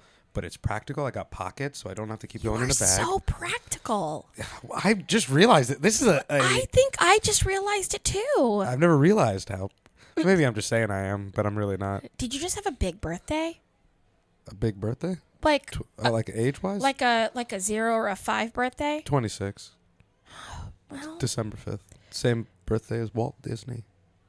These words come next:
Speaker 2: Wait, you tur-, oh, you turned twenty-six.
Speaker 1: Yeah, I will be twenty-seven.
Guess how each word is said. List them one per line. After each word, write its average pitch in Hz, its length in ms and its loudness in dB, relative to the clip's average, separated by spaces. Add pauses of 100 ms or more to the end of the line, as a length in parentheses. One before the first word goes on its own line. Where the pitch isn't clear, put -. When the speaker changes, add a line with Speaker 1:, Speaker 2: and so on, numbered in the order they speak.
Speaker 2:
Wait, 269 260 0
you 247 140 -4
tur-, - 360 -4 (180)
oh, 226 80 0
you 208 180 -6
turned 226 520 -4 (100)
twenty-six. - 560 -10
Speaker 1:
Yeah, 95 320 -2
I 107 60 -2
will 104 160 -4
be 101 120 -4
twenty-seven. 101 680 -10